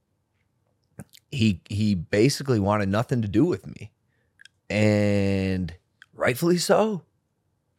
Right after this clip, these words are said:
You know, I, I let down my hero, and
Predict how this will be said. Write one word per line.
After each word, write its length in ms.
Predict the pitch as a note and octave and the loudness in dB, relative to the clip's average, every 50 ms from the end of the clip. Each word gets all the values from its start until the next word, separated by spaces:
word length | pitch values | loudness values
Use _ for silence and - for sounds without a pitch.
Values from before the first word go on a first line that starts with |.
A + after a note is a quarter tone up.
| _ - | _ 0
You 140 | G#2 G2+ | 0 2
know, 340 | F#2 F2+ F2 F#2 B2 D3+ D#3 _ _ | 2 0 0 -2 -2 -4 -6 _ _
I, 500 | - A#2+ G2+ G2+ G#2+ G#2+ G#2+ G#2+ G#2 G2+ _ _ _ _ _ _ _ _ _ _ - | -6 -4 -2 0 0 0 0 -2 -4 -6 _ _ _ _ _ _ _ _ _ _ -4
I 520 | F#2+ G2 G#2 G#2+ G#2+ G#2 G#2 G#2 G2+ G2 _ _ _ _ _ _ _ _ - | -2 0 0 0 0 -2 -2 -4 -6 -8 _ _ _ _ _ _ _ _ -2
let 260 | F#2+ G#2 A#2+ A#2+ - | 2 2 2 4 4
down 240 | A#2+ B2 C3+ C#3 C3+ | 4 4 4 4 4
my 120 | C3+ C3 | 2 2
hero, 460 | B2+ C3 D3 D3+ D3 B2 F2+ D#2+ - _ _ _ _ _ _ _ _ _ _ _ _ _ G#2+ | 2 2 4 4 4 2 0 -2 -6 _ _ _ _ _ _ _ _ _ _ _ _ _ -2
and 640 | G#2 G2+ G2+ G2 G2 F#2+ G2 G2 F#2+ F#2+ F#2 F2+ | -2 0 0 -2 -2 -4 -4 -4 -4 -6 -6 -8